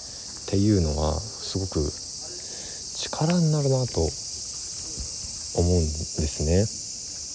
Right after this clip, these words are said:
前、えっ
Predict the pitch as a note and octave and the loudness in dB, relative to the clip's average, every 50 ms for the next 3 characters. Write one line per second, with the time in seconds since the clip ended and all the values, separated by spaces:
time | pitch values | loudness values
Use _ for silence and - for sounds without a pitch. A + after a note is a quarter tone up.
0 | - - - - - - - - - - - - - - - - - - - - | -8 -8 -8 -8 -8 -8 -8 -6 -6 -6 -6 -6 -8 -8 -8 -6 -6 -6 -2 0
1 | A#2 A2 B2+ F3 G3+ F#3 B2 G#2+ A2 G#2+ G2 E2 C#2+ - - - - - - - | 2 4 4 4 4 6 6 8 8 8 8 6 4 0 -4 -6 -6 -6 -6 -6
2 | - - - - - - - - - - - - - - - - - - - - | -6 -4 -4 -4 -4 -4 -4 -4 -4 -4 -4 -4 -4 -4 -4 -4 -4 -2 0 0